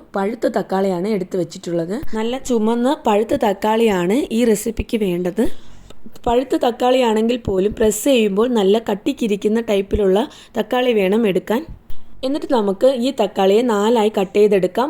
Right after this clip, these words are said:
ഒരു തക്കാളിയെ നാല് പീസസ് ആയിട്ട് കട്ട് ചെയ്തെടുക്കാം, അല്ലാതെ ചെറിയ ചെറിയ പീസസ് ആയിട്ട് എടുക്കേണ്ട ആവശ്യമില്ല.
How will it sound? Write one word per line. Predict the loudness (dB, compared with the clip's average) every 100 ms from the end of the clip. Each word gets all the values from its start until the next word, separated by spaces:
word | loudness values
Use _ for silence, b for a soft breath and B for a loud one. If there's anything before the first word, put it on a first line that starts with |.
| 0
ഒരു | 0 2
തക്കാളിയെ | -2 -2 -2 2 2 2
നാല് | 0 2 2
പീസസ് | 0 0 -2 -2
ആയിട്ട് | -2 -2 -2 0
കട്ട് | 0 0
ചെയ്തെടുക്കാം, | 2 2 0 -2 -6 -6 B B
അല്ലാതെ | 0 2 2
ചെറിയ | 0 0 2
ചെറിയ | 0 2 0
പീസസ് | 0 -4 -2 -2
ആയിട്ട് | 0 0
എടുക്കേണ്ട | 2 2 0 0 0
ആവശ്യമില്ല. | 0 0 0 0 0